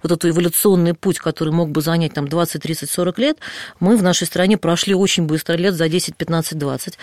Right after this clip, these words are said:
И если представить себе вот ситуацию с развитием благотворительности лет двадцать назад, у нас не было крупных фондов. Э, самые крупные и влиятельные фонды, как там фонд Потанина, там фонд «Система», там, или фонд,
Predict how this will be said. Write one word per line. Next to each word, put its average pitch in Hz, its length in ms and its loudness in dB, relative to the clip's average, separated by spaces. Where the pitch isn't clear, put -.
И 180 80 -2
если 175 480 0
представить 170 440 0
себе 160 180 -4
вот 156 160 -2
ситуацию 160 520 0
с - 80 -4
развитием 165 400 0
благотворительности 160 680 -2
лет 160 260 0
двадцать 165 520 -2
назад, 175 460 -2
у 170 60 0
нас 180 260 0
не 196 180 4
было 151 220 0
крупных 151 380 -4
фондов. 156 480 -4
Э, 180 80 -12
самые 202 460 4
крупные 165 540 0
и 143 120 -6
влиятельные 170 600 0
фонды, 156 360 -2
как - 180 -10
там 135 140 -4
фонд - 280 -2
Потанина, 160 680 0
там 151 240 -4
фонд 156 280 -4
«Система», 165 640 -2
там, 151 220 -4
или 151 120 -2
фонд, 160 300 -4